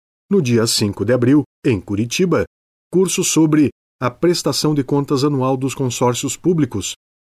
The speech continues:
A capacitação será realizada das oito e meia da manhã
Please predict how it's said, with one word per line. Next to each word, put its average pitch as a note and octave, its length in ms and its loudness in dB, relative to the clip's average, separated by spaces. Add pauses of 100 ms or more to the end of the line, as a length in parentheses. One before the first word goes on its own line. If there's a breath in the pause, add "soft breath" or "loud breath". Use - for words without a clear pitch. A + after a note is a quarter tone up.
(320)
A F#2 80 -8
capacitação A2+ 760 -2
será G2 300 -2
realizada B2+ 680 0
das A2 220 -2
oito C#3+ 240 0
e A2+ 40 0
meia F#2+ 220 -2
da G#2 80 -2
manhã C#3 380 2